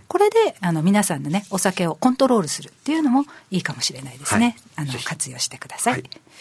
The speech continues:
Speaker 1: いや、今日いいですね。私もじゃあちょっと心がけてみようかなと思うんですけれども、田名先生は、あの、手塚先生のアドバイスで、これは、あの、実践できそうだなっていうのありましたか？
Speaker 2: あ、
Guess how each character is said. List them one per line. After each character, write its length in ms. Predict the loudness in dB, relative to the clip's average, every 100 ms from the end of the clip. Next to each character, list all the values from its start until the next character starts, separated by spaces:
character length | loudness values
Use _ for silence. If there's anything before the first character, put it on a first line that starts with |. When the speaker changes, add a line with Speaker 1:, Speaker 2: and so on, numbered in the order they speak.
| -12 -10 -10 -12 -16 -14
Speaker 1:
い 40 | -12
や、 100 | -6 -2
今 120 | 0
日 80 | 2
い 20 |
い 40 | 2
で 80 | 2
す 140 | 0
ね。 340 | 0 -2 -4 -8 -20 -20 -20 -20 _
私 320 | -4 2 4 4
も 80 |
じ 100 | 4
ゃ 40 | 2
あ 40 |
ち 80 | 0
ょ 40 |
っ 20 | -4
と 100 | -2
心 340 | 0 4 4
が 120 | 2
け 80 | 0
て 140 | -4
み 100 | -6
よ 100 | -8
う 20 | -6
か 120 | 2
な 200 | 2 2
と 120 | -2
思 140 | -6 -6
う 20 |
ん 60 |
で 80 | -6
す 80 | -8
け 120 | -10
れ 60 | -10
ど 100 | -2
も、 220 | 0 0 -8 -20 -20 -20 _ 2
田 80 | 4
名 120 | 4
先 200 | 4 4
生 220 | 4 4
は、 260 | 4 2 0 _ -6
あ 160 | -2
の、 340 | -2 -4 -6 -2
手 120 | 0
塚 220 | 2 0
先 200 | 2 0
生 160 | 2 0
の 160 | 0 -2
ア 40 |
ド 100 | -2
バ 140 | -4
イ 40 | -8
ス 120 | -6
で、 160 | -6 -8 _
こ 100 | 2
れ 100 | 4
は、 320 | 6 4 2 _ _
あ 140 | -2 0
の、 380 | -2 -4 -8 -16 _ -20 -20 _ _ 0
実 320 | 2 4 2
践 40 |
で 100 | 2
き 80 | 0
そ 120 | 0
う 40 | 0
だ 100 | 2
な 100 | 0
っ 80 | 0
て 140 | -6
い 40 |
う 20 | -4
の 80 | -2
あ 40 |
り 80 | 2
ま 100 | 2
し 80 | 0
た 80 |
か？ 200 | -6 -12 -6
Speaker 2:
あ、 200 | -4 -4